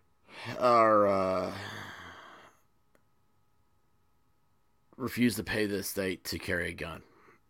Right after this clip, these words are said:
I mean, that's honestly, <laughs> that's how. In, in Tennessee, it's like, if you don't have a gun, just ask the guy standing next to you if you can borrow one of his. I mean,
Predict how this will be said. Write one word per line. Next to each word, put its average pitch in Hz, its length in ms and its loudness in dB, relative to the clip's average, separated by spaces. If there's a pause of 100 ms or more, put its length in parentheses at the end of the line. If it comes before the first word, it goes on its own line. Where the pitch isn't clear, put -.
(140)
I 107 60 -8
mean, 113 100 0
that's 120 180 0
honestly, 113 840 -2 (200)
<laughs> - 320 -4
that's 147 240 2
how. 127 320 2 (1700)
In, 156 200 6
in 165 300 4
Tennessee, 170 680 8
it's 151 180 4
like, 151 160 6
if 139 140 4
you 151 140 0
don't 151 360 4
have 139 180 4
a 123 60 -4
gun, 123 260 -2
just 143 160 0
ask 147 380 4
the 135 240 -2
guy 139 220 0
standing 123 320 0
next 123 220 -2
to 123 60 -2
you 107 60 0
if 95 60 -8
you 117 100 -2
can 110 120 -2
borrow 110 380 4
one 104 220 0
of 90 100 -10
his. 98 540 -6 (240)
I 113 140 -4 (200)
mean, 156 200 0